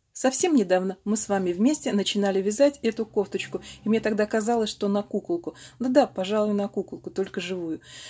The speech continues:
Вот что у меня получилось. Ссылку на ролик –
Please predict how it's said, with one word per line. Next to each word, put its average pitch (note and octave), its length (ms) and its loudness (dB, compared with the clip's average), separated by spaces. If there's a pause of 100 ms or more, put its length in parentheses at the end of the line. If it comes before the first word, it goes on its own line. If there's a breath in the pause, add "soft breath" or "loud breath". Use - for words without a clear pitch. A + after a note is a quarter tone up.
(600 loud breath)
Вот C#4+ 180 6
что A#3 160 0
у - 20 2
меня A3 280 2
получилось. B3+ 720 0 (400 loud breath)
Ссылку D4+ 400 2
на G3+ 160 2
ролик – F3+ 400 0